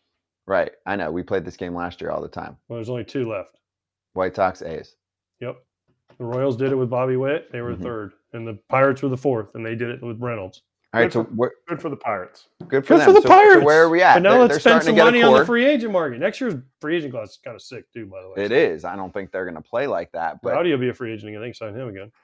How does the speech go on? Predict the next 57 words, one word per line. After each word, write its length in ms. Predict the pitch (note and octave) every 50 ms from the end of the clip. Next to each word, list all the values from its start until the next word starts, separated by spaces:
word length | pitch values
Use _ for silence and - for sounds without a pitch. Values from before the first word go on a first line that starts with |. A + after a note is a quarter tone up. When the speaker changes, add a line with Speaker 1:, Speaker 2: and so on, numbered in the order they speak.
| _
Speaker 1:
Yeah. 240 | _ F2+ F2 C#2+ D2 E2 _ -
They, 140 | C3+ E3+ F3+
they 180 | - F#3+ F3+
did 180 | F3+ G3 F#3+ E4
make 160 | D#4+ B3 -
a 60 | D3+
number 280 | B2+ C3 C3 C3+ B2+ A#2+
of 80 | G2+ F#2
moves 300 | A2+ C#3+ D3+ A2+ D#2+ D#2
this 160 | D#2+ D#2+ -
offseason. 500 | F#2 D#2+ D#2+ - - - E2 D2 C#2+ -
Speaker 2:
Yeah, 100 | E4 F4
Speaker 1:
They 60 | D#4
Speaker 2:
I 20 | -
mean, 60 | G3 G#3 G3+
Speaker 1:
went 40 | A3+
Speaker 2:
listen, 180 | F#4 F4 - B3
they 60 | G#3
Speaker 1:
big. 120 | G3 C4+
Speaker 2:
made 60 | D4 E4
some 20 |
Speaker 1:
Martin 340 | E4+ - - F3+ E3 G3+ C#3 C#3
Speaker 2:
good 60 | -
Speaker 1:
Perez, 500 | D#3 C#3+ C#3 C3+ B2+ A#2+ A#2 G#2+ F#2 G2
Marco 400 | B2 C3+ C3+ C3 C3 D3 C3 B2
Gonzalez, 720 | A#2 B2+ C3 B2 B2+ A#2+ A#2 A2+ G#2+ G2+ F#2+ F2+ F2 E2+ -
Speaker 2:
Yeah. 80 | G#2+
Speaker 1:
Aroldis 380 | A2+ A#2+ B2 A#2+ - - - -
Chapman. 580 | - - A2+ G#2+ G#2 - - F#2 F2 E2 E2 _ -
I 120 | - E3 G3+
like 200 | D3+ C#3+ - A#2+
Keller 300 | - C3 G#2+ G2+ F2+ F2
a 80 | F2
lot. 280 | F#2 A#2+ B2 F2 D#2 - -
I 60 | F#2+
mean, 140 | G2 G2+ G#2+
Speaker 2:
I 20 |
do 100 | A#2 A#2+
Speaker 1:
the, 60 | B2
Speaker 2:
too. 160 | - - D#4+ -
Speaker 1:
the 260 | A#2+ A#2+ A#2 A2 G#2+ _ _ _ _
talent's 360 | - - G3+ C3 G#2+ F#2+ -
always 220 | B2+ A2+ G2+ F2+ -
been 140 | - A#2+ A2
there. 100 | E3 D#3+
Speaker 2:
Randolph, 300 | D3 D3+ D#3+ F3+ G3 F#3
Speaker 1:
Like 80 | C#3+ B2+
Speaker 2:
he's 80 | A#2
Speaker 1:
Kratz 40 | -
Speaker 2:
healthy, 280 | D#3+ D#3 E3+ F3 F3 G3
Speaker 1:
mentioned. 160 | G3 G3 F3
Speaker 2:
will 60 | D3
help 240 | C3 C#3+ D#3 D#3+ -
him, 220 | F#3 F3+ F3+ E3 E3 _ _ _ _ C#3
especially 400 | C3 _ E3 D#3 C3 - E3 D#3
with, 240 | D3 C#3+ C#3 C3 -
uh, 340 | C#3+ C#3 C#3 C3+ C3 B2+